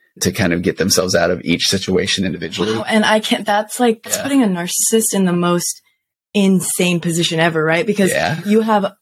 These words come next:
Speaker 2: like, a hundred people looking at
Speaker 1: It's
Speaker 2: you
Speaker 1: so
Speaker 2: telling
Speaker 1: crazy.
Speaker 2: you that you're wrong, and you in your brain could never even begin to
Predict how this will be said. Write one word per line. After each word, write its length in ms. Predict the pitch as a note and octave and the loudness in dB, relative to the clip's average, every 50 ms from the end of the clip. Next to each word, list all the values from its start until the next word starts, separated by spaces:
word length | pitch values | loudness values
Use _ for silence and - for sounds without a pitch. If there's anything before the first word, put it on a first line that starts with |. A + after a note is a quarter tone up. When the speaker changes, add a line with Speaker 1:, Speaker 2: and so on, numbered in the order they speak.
| _ _ | _ _
Speaker 2:
like, 240 | - F#3 F#3 F#3 F#3 | -2 0 0 0 2
a 60 | F#3+ | 0
hundred 360 | F#3 G3 G#3 A3 G#3 A#3+ A3+ | 2 4 4 2 2 0 0
people 280 | A3+ A#3+ A3 A3+ G#3 G3+ | 0 0 0 2 2 2
looking 260 | G3+ G3 G3 - G#3 | 2 0 0 0 2
at 120 | F#3+ F3+ - | 2 2 2
Speaker 1:
It's 80 | F#3 | 0
Speaker 2:
you 60 | F#3+ | 0
Speaker 1:
so 100 | F3 E3 | 0 -2
Speaker 2:
telling 360 | - - G3+ G#3+ - G3 F#3+ F#3 | -2 -4 -8 -6 -4 -2 -2 -2
Speaker 1:
crazy. 120 | F#3 - | -2 0
Speaker 2:
you 180 | G3+ A3+ A3+ G3 | 2 2 4 4
that 100 | F#3+ - | 2 0
you're 240 | E3+ F3+ G3 G3+ | 0 -2 -2 -4
wrong, 380 | F3 E3+ F3 F3+ E3 D#3 D#3 - | -4 -6 -6 -6 -6 -6 -6 -4
and 220 | - F#3 F3+ E3 | 0 0 0 0
you 360 | D#3 F3 F#3+ G#3 A3 A#3+ B3 - - | -2 -6 -6 -4 -2 -2 -2 -4 -2
in 180 | - G3+ F#3 E3+ | -2 0 0 2
your 220 | E3 F#3 A3 C4+ | 2 2 4 2
brain 360 | A#3+ G#3+ F3 E3 D#3+ D#3+ E3 - _ _ _ | 2 2 0 0 0 0 -2 -6 _ _ _
could 280 | - - G#3+ F3+ F3 E3 | -4 -2 0 0 0 -4
never 600 | E3 F3 F3+ F#3+ A3 B3+ A#3+ G#3 F3+ - F3 D#3+ | -4 -2 0 2 2 2 2 0 0 0 0 -2
even 320 | E3+ F#3 G3+ F3+ F3+ F3 | -2 -2 -6 -6 -6 -6
begin 480 | E3+ F3+ E3+ - F#3+ G3+ G#3+ G#3+ G3 G3+ | -8 -6 -2 2 4 4 4 4 2 -2
to 160 | - - - | -6 -16 -16